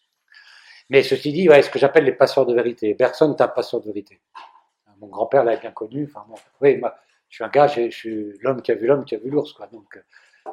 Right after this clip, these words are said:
c'est, c'est quand même sympa, quoi, parce que on a vu ces gens-là et ils ont été aidés. Et Bergson disait, bah, si on compare les mystiques, il dit, s'il y a une mystique qui est vraie, c'est la mystique catholique. Pourquoi ? Parce que le mystique, arrivé au terme de son chemin,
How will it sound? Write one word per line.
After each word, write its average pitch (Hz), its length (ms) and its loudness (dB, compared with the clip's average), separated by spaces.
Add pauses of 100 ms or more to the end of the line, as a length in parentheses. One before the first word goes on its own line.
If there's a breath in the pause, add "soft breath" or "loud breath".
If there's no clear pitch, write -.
(160)
c'est, 117 260 -2
c'est - 140 -12
quand 117 120 -6
même 117 80 -6
sympa, 123 260 -10
quoi, - 320 -16
parce - 180 -20
que 107 100 -20 (520 loud breath)
on 117 120 -6
a 110 80 0
vu 139 140 -4
ces 131 160 0
gens-là 135 400 6
et 117 200 2
ils 120 220 -2
ont 127 80 -2
été 131 260 4
aidés. 131 240 2 (320 loud breath)
Et 123 160 2
Bergson 135 360 6
disait, 151 300 4
bah, 151 140 6
si - 100 0
on 175 80 6
compare 160 320 4
les 135 100 0
mystiques, 170 540 -2 (260 loud breath)
il 127 100 -8
dit, 113 40 -6
s'il - 280 0
y - 20 8
a 160 40 8
une 151 100 2
mystique 156 340 -2
qui 139 100 2
est 131 40 6
vraie, 151 200 8
c'est 139 140 2
la 131 40 4
mystique 131 320 -4
catholique. 117 480 -2 (240 soft breath)
Pourquoi ? 143 300 6
Parce 127 140 -2
que 135 80 2
le 127 80 2
mystique, 165 640 -4 (160)
arrivé 135 560 2
au 127 100 -8
terme 147 300 4
de 127 60 -2
son 120 180 -10
chemin, 165 420 0